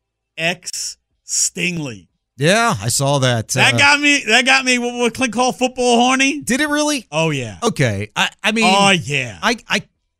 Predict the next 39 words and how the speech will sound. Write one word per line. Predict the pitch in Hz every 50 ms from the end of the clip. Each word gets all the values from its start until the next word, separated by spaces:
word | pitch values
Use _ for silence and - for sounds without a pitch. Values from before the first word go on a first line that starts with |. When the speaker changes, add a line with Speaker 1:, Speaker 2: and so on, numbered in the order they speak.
| _ _ _ _ - - - -
Speaker 2:
I | 156
wouldn't | 196 175 196 226 208 165 170 147 120 107
go | 147 147 131
that | 107 92 90 92 123 123 139 147 -
far, | - - 170 170 180 185 180
but | 139 151 156
I | 160 160
was | 156 147 -
intrigued, | - 160 139 - - - 139 147 147 139 123 113 120
I'll | 113 104
say | - - 135 127 120 107
that, | 113 113 98 - -
because | 131 113 - 131 131 127 127 120 113
at | 127 135
least | 135 151 170 208 202 180 - - 110
from | - - 160 160 147 143 139
Laramie | 143 147 147 143 135 120
Tunsil's | 110 - 143 143 151 147 - 131 120 104 - -
side, | - 123 107 101 95 95 92 92 90 87 - _
there's | 117 110 131 135 131 - 117
nothing | 120 123 120 - - 127 120 110
T | 95 - 120 120 107
B | 110 104 95
D, | 104 107 101 90 82 82 - _ _ _ _ _ _ _ _
uh, | 95 95 92 95 -
about | 113 107 110 120 110 104 -
the | 104 -
situation. | - 110 101 - - 104 104 113 117 120 110 - 143 143
Speaker 1:
If, | 170
Speaker 2:
It | 160 -
seems | - 285 349 240 294
like | 285 262 - 190
if | 143 131
Laramie | 151 170 185 214 208 175 135
Tunsil's, | - - 131 143 147 - 175 175 143
like, | 156 147 101 98
behind | 131 123 110 113 113 117 127 135 131
something, | - 147 139 135 - 156 151 151 151 147 - _
it's | 131 127 120 107 - - -